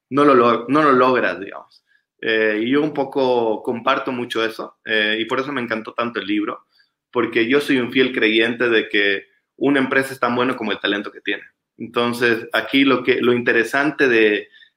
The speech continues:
de este libro es que te dice, si tú logras articular una cultura tan poderosa, esa es tu herramienta de contratación, porque las personas van a ir porque quieren el mejor reto,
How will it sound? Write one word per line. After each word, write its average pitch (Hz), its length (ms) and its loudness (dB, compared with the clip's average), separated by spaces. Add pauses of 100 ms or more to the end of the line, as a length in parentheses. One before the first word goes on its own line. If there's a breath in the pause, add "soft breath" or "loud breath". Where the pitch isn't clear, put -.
de 113 280 2
este 120 540 0
libro 135 600 2 (340 loud breath)
es 127 180 -2
que - 120 -4
te 117 120 -2
dice, 131 640 0 (280)
si - 240 -6
tú 202 120 0
logras 165 640 4 (540)
articular 127 640 0
una 147 240 -2
cultura 120 540 -4
tan 220 240 0
poderosa, 143 640 0
esa 160 180 -4
es 143 80 -8
tu 135 80 -8
herramienta 117 500 -8
de 104 60 -8
contratación, - 640 -16 (500)
porque 120 280 -2
las 113 100 0
personas 147 380 0
van 135 160 2
a 135 40 0
ir 156 140 0
porque 104 220 -4
quieren 131 220 0
el 110 80 -2
mejor 107 280 -6
reto, 107 340 -6